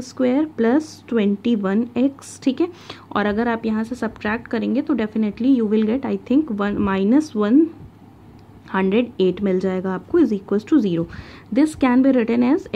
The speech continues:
x square minus twenty one x and minus twenty one x plus one zero eight is equals to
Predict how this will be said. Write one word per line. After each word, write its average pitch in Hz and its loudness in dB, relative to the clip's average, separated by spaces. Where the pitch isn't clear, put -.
x - -8
square 254 0
minus 208 0
twenty 214 0
one 277 6
x - -10
and 254 0
minus 214 0
twenty 220 0
one 220 2
x - -4
plus 269 -2
one 214 0
zero 220 0
eight 202 -2
is 196 -4
equals 190 -4
to 370 -2